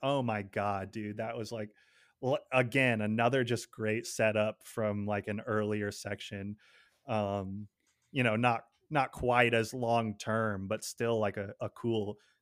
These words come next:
setup for them and for this moment. And it just, again, shows the foresight of, like, "Yeah, I'm gonna have this happen in here." But I, I don't know. It's just, it's really good. And then he, he attacks, uh, he attacks after he,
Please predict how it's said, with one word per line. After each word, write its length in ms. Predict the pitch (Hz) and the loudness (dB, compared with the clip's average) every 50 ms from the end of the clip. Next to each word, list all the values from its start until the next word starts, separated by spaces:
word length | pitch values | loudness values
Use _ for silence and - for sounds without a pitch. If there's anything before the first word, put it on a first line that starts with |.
| _ - | _ -14
setup 520 | - - - 113 101 98 95 101 - - - | -8 -2 0 2 2 2 0 -2 -4 -6 -6
for 100 | 110 101 | -6 -4
them 360 | 101 101 98 98 98 101 107 - - | -4 -4 -4 -4 -4 -6 -6 -6 -4
and 280 | 113 104 101 110 131 - _ _ _ _ _ _ _ _ | -4 -4 -4 -6 -10 -12 _ _ _ _ _ _ _ _
for 120 | - - 135 | -2 0 0
this 360 | 123 123 135 123 - - - | 2 4 4 4 4 2 0
moment. 460 | 127 117 117 110 110 104 107 113 113 _ | 0 0 2 2 0 0 -2 -4 -4 _
And 120 | - 120 120 | 0 0 2
it 40 | 110 | 2
just, 300 | 127 117 - - - - 127 | 2 0 -2 -4 -6 -6 -6
again, 340 | 113 107 123 117 107 101 101 | -4 0 0 2 2 0 -2
shows 420 | - - - 113 110 110 107 - | -2 -2 2 2 2 2 2 0
the 120 | - 107 | -4 -6
foresight 720 | - - - 117 113 110 104 - - 113 101 101 101 - - | -6 -6 -4 -4 -2 -2 -2 -2 -2 -2 -2 -2 -4 -4 -6
of, 120 | 113 104 | -4 -2
like, 220 | 110 104 101 98 - - - _ - | 0 -2 -2 -2 -6 -12 -18 _ 0
"Yeah, 200 | 123 127 113 107 | 2 4 4 4
I'm 180 | 110 110 117 120 | 2 0 0 2
gonna 180 | 123 120 117 | 2 2 2
have 260 | 110 120 113 110 107 | 2 2 2 2 2
this 200 | 107 123 120 120 | 2 0 0 0
happen 420 | - 120 110 104 - - 104 98 104 | 0 0 0 0 -2 -4 -6 -6 -6
in 160 | 101 101 107 | -8 -10 -10
here." 500 | - - 127 120 113 110 104 92 95 95 | -10 -8 -6 -4 -2 -2 -4 -6 -8 -8
But 200 | 92 104 101 101 - _ _ _ _ _ _ _ _ _ _ _ - | -8 -6 -6 -8 -10 _ _ _ _ _ _ _ _ _ _ _ 0
I, 180 | 147 147 139 139 | 2 4 6 4
I 40 | 131 | 4
don't 100 | 113 107 | 4 2
know. 100 | 107 104 | 0 -2
It's 100 | 104 - | -2 -4
just, 180 | - 117 - 135 | -6 -8 -6 -6
it's 180 | 123 113 - | -8 -6 -2
really 240 | 127 131 127 117 107 | 0 0 2 2 0
good. 240 | 98 110 107 104 107 | 0 0 0 0 0
And 100 | 120 135 | 0 0
then 100 | 143 135 | 0 0
he, 260 | 127 151 147 135 - - - - - - _ | 0 2 0 0 0 -4 -14 -20 -20 -8 _
he 140 | 156 151 | 0 0
attacks, 600 | 143 127 - - 143 131 131 131 127 - - - 135 | 0 0 2 4 4 6 6 6 4 0 -2 0 4
uh, 480 | 123 117 110 110 107 104 104 104 110 123 - _ _ _ | 6 6 6 6 6 4 2 0 -2 -4 -10 _ _ _
he 80 | - 143 | -2 -2
attacks 440 | 127 - 156 147 147 143 139 - - | 0 4 4 4 4 4 2 0 0
after 300 | 127 120 113 - 127 123 | 0 0 0 -2 -4 -4
he, 400 | 117 120 123 120 117 113 110 | -2 -2 -2 -2 -2 -4 -4